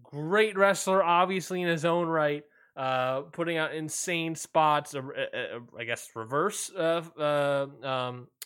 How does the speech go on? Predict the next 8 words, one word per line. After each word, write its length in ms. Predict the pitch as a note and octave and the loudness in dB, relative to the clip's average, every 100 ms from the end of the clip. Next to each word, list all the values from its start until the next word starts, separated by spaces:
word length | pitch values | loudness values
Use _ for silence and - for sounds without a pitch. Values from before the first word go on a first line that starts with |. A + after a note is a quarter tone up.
| - _ _ _ | -20 _ _ _
what's 180 | - - | -14 -12
it 80 | A#2 | -10
called? 320 | C3+ A#2+ A#2 | -6 -4 -4
Not 140 | B2+ | -6
Phoenix 400 | - - B2 A#2 | -8 -10 -10 -10
Splash, 440 | - B2 A#2 A2 - | -12 -8 -6 -6 -8
a 40 | |
reverse. 720 | B2+ A#2+ A2+ D3 D#3+ D#3+ - | -10 -10 -4 0 0 -2 -8